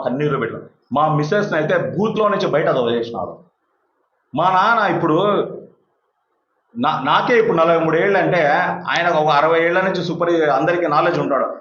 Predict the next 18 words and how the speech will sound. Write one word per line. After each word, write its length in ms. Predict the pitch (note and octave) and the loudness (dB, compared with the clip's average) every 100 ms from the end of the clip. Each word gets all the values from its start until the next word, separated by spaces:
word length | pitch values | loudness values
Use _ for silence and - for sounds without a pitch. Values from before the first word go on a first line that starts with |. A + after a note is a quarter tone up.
| - | -4
అతనికి 340 | D3 E3+ D#3 | -2 -2 -4
ఓటు 320 | B2+ D#3 F3 F#3+ | -2 -2 0 -2
హక్కు 160 | F#3 | -2
లేదు 280 | D3+ C#3+ C3+ | 0 0 0
అంటాడు, 300 | D#3 C#3+ B2 | 0 0 -2
ఓటుని, 420 | A2+ D#3 D#3 C3 | 0 -2 -2 -4
ఓటు 240 | A#2+ D3 - | -2 -2 -4
తీసేసినామన్నాడు. 680 | B2+ A#2+ - A2 F#2 F2 - _ _ _ _ _ _ _ _ _ _ _ _ C3+ | -8 -10 -8 -8 -8 -12 -16 _ _ _ _ _ _ _ _ _ _ _ _ -4
ఎంతో 220 | F#3+ - | 0 2
ఆయన 480 | G#3+ F3+ C#3 - - | 4 4 0 -2 -8
క్షోభ 300 | - E3 E3+ | -2 0 2
అనుభవించి, 500 | D#3 D3 D3 C#3 E3 | 2 2 0 0 0
ఆ 200 | C#3+ B2+ | 0 2
ఎలక్షన్ 380 | B2+ D3+ E3+ D3+ | 0 0 -2 0
జరిగిన 240 | D3 C#3+ | 0 0
కొన్ని 320 | C3+ C#3 C3+ | -2 -6 -4
రోజులకి 300 | C3 C#3+ D3 | -2 -2 0
ఆయన 180 | C#3+ B2 | -2 -2